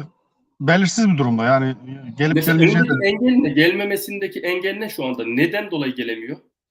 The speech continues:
Speaker 1: Yani onda da herhangi bir, e, bir şey söylenmiyor bize maalesef. Yani oradaki savcılığın, e, tutumu
Speaker 2: Hı.
Speaker 1: bilmiyorum. Yani o,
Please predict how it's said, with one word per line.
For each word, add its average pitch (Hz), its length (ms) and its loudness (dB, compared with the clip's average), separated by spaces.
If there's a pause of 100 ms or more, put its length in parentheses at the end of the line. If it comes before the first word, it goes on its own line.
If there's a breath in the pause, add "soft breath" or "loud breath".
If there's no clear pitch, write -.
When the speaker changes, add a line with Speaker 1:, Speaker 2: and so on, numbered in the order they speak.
(960 soft breath)
Speaker 1:
Yani 147 200 4
onda 220 300 4
da 240 240 6
herhangi 190 360 2
bir, 185 340 -2
e, 156 360 -2 (160)
bir 156 60 -4
şey 202 180 2
söylenmiyor 190 540 2
bize 120 140 -4
maalesef. 127 460 0 (260)
Yani 135 240 0
oradaki 151 680 0
savcılığın, 151 760 0 (880)
e, 135 40 -12 (160)
tutumu 143 520 0
Speaker 2:
Hı. 131 60 -8
Speaker 1:
bilmiyorum. 135 420 2
Yani 143 200 4
o, 151 180 0